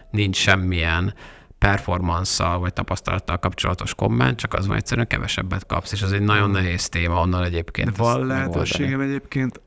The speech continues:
Speaker 2: alkudozni? Ezt csak azért kérdezem, mert szintén talán az S P mondta, hogy, ö, utólag bánja már,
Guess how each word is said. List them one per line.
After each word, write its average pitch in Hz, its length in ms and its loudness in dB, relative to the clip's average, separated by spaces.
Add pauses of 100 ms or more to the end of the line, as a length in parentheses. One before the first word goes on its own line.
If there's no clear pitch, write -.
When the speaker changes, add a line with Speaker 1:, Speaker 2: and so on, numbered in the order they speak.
(140)
Speaker 2:
alkudozni? 120 920 -2 (240)
Ezt - 120 -6
csak 139 80 -2
azért 202 200 -2
kérdezem, 135 320 0
mert 131 260 -2 (400)
szintén 135 440 4
talán 139 240 2
az 123 240 0
S - 60 -8
P - 180 -4
mondta, 127 480 -4 (840)
hogy, 127 400 -2
ö, 123 380 0 (1160)
utólag 131 460 0
bánja 117 400 4
már, 120 500 0